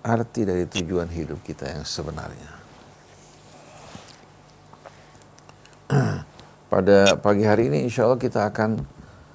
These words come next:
eh, paling tidak berbicara mengenai, eh, makna-makna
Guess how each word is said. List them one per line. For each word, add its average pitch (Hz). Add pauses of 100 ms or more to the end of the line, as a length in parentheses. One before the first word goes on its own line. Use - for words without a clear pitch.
(220)
eh, -
paling 87
tidak 95 (240)
berbicara 87
mengenai, 78 (720)
eh, - (1700)
makna-makna 95